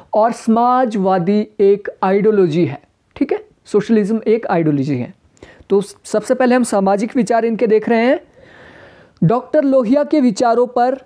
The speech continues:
कार्ल मार्क्स, महात्मा गांधी दोनों के विचारों का प्रभाव पड़ा है। मार्क्स, गांधी and Socialism,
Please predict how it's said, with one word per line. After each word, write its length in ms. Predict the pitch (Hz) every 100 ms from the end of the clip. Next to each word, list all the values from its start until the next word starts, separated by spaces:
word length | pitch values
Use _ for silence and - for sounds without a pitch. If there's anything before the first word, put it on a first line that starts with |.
| _
कार्ल 260 | 220 214 220
मार्क्स, 500 | 214 208 262 - - _ _ _ _ _ 185
महात्मा 480 | 180 254 269 294
गांधी 460 | 233 214 190 170 143 _ _ _ -
दोनों 340 | 190 247 302
के 160 | 320 302
विचारों 380 | 226 220 226 233
का 140 | 247
प्रभाव 340 | 240 185 190 233
पड़ा 280 | 240 233
है। 280 | 233 262 320 _ _ _ _ _ _ -
मार्क्स, 420 | 196 240 269 - 196
गांधी 380 | 196 202 233
and 240 | 226 202 214
Socialism, 500 | 190 240 208 165